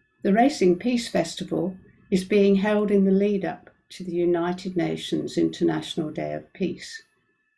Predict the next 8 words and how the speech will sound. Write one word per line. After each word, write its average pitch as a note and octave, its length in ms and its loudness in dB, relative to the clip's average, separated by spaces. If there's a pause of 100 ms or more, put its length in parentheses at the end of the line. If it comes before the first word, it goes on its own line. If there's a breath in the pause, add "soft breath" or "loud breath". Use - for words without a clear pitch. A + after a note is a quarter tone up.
on D#3 80 0
the D3+ 80 -4
twenty-first D#3+ 720 -8
of - 100 -16
September, - 720 -6 (1040)
and F#3+ 140 2
it's - 180 -4
organised E3+ 840 2